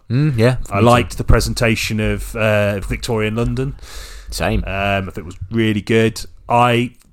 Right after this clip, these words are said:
Speaker 2: weirdly wasn't as keen on, like, Lisbon.
Speaker 1: Oh, really?
Speaker 2: I, I, I don't know. Like, I just
Speaker 1: The
Speaker 2: thought
Speaker 1: s-,
Speaker 2: it,
Speaker 1: yeah,
Speaker 2: it'd have
Speaker 1: sorry.
Speaker 2: been interesting to sort of, like, have, like, a sort of not, not on location, 'cause <laughs> that's obviously something you can't do.
Speaker 1: Yeah, yeah.
Speaker 2: But it, I don't know. It felt a bit,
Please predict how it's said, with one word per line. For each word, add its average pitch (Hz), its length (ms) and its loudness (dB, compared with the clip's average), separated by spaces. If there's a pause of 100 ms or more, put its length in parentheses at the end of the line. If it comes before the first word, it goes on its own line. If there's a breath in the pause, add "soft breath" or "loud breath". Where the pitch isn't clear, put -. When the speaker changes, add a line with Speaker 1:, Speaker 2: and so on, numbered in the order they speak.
(220)
Speaker 2:
weirdly 143 840 4
wasn't 131 360 0
as 127 260 2
keen 123 400 -2
on, 120 320 -2
like, 110 180 -6
Lisbon. 123 640 -2 (280)
Speaker 1:
Oh, 143 120 6
really? 170 380 10
Speaker 2:
I, 123 120 4 (120)
I, 139 200 2
I - 20 4
don't 208 140 4
know. 190 160 8
Like, 147 280 4
I 131 140 0
just 131 220 -4
Speaker 1:
The 143 60 4
Speaker 2:
thought 127 80 0
Speaker 1:
s-, 127 100 -2
Speaker 2:
it, - 40 -20 (120)
Speaker 1:
yeah, 117 180 0
Speaker 2:
it'd 92 140 0 (120)
have 143 100 4
Speaker 1:
sorry. 143 100 4
Speaker 2:
been 165 60 6
interesting 143 420 -2
to 127 80 -4
sort 127 200 0
of, 120 120 2
like, 113 220 0
have, 120 220 2
like, 113 220 0
a 113 40 -6
sort 117 180 -4
of - 320 -6 (260)
not, - 220 -4
not 156 240 0
on 120 240 6
location, 110 720 2
'cause - 160 4
<laughs> - 100 4
that's - 180 -2
obviously 160 200 0
something 120 380 -4
you 110 100 -8
can't 98 400 0
do. 107 240 -2 (100)
Speaker 1:
Yeah, 85 480 -6
yeah. 82 220 -12
Speaker 2:
But 110 100 -2
it, 107 260 -2
I 110 120 0
don't 104 100 -2
know. 104 300 0 (360)
It 101 160 -12
felt 110 260 -2
a 92 40 -10
bit, 95 280 -6